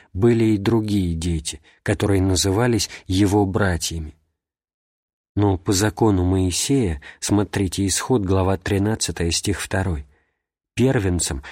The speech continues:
назывался всякий младенец мужского пола, разверзающий ложесна, то есть перворожденный, хотя бы он же был и последним». О том, что так называемые «братья Иисуса»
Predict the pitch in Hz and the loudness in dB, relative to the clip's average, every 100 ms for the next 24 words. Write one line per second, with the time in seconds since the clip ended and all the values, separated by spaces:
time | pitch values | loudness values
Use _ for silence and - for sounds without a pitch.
0 | - 98 98 95 104 127 120 - 104 - | -6 0 2 2 2 0 0 -2 -2 -2
1 | 123 101 - 90 90 92 87 117 120 98 | -2 -2 -2 0 0 0 0 0 2 0
2 | - 98 98 - 110 95 90 - 117 120 | 0 0 0 -2 0 0 0 -2 0 0
3 | 110 - - _ - 104 95 95 98 90 | 0 -6 -18 _ -2 0 2 2 0 0
4 | 104 110 104 90 - 95 98 90 95 - | 0 2 0 0 0 0 0 0 -2 0
5 | 101 80 71 - _ - 104 90 - 110 | 0 -2 -4 -12 _ -2 0 0 -2 -2
6 | 98 98 101 104 98 101 87 76 76 _ | 0 0 0 0 0 0 0 -2 -8 _
7 | _ _ - 107 - 95 95 - 120 123 | _ _ -4 -2 0 0 -2 0 2 2
8 | 95 95 92 101 95 101 - - 92 80 | 0 -2 -2 -2 -4 -4 -4 -2 -4 -4
9 | 78 71 _ _ _ _ _ _ _ _ | -8 -12 _ _ _ _ _ _ _ _
10 | _ _ _ _ 104 - 110 101 - 104 | _ _ _ _ -4 0 2 2 0 0
11 | 95 101 98 104 92 98 98 98 98 95 | 0 -2 0 0 2 0 2 2 2 2
12 | 95 90 107 110 104 92 - 95 95 - | 0 -2 -2 0 2 0 0 0 0 -2
13 | 107 92 - | -2 -2 -2